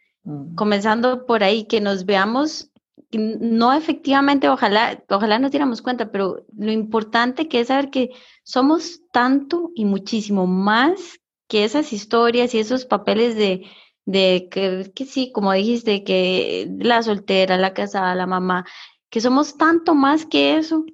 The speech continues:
Speaker 1: Ujú.
Speaker 2: y que para empezar a, l-, es bonito llegar y encontrarse a alguien que hable de eso que nosotros estamos buscando y que nos indique el cómo.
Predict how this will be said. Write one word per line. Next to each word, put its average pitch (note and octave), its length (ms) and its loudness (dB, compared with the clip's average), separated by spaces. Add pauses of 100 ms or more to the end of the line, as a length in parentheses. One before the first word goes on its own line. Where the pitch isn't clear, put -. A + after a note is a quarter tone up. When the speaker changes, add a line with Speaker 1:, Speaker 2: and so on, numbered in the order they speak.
(120)
Speaker 1:
Ujú. F3+ 480 -14
Speaker 2:
y A3 140 -2
que A#3 140 0
para G#3+ 220 0
empezar G#3+ 480 0
a, C4+ 240 0 (120)
l-, G#3+ 320 -6 (1900)
es A3 320 2
bonito A#3+ 760 -2 (680)
llegar F#3+ 440 2
y A3+ 40 -2
encontrarse G#3+ 640 -2
a A3+ 160 2
alguien G#3+ 800 -6 (960)
que G3 300 2 (480)
hable A3 760 0 (380)
de G3 320 2
eso B3 240 -2
que A3+ 100 -4
nosotros G3+ 580 -4
estamos G#3+ 460 -2
buscando A#3+ 540 0
y B3 60 -2
que A3+ 120 -2
nos F#3 180 -4
indique G#3+ 360 -2
el B3 140 -4
cómo. A#3 440 0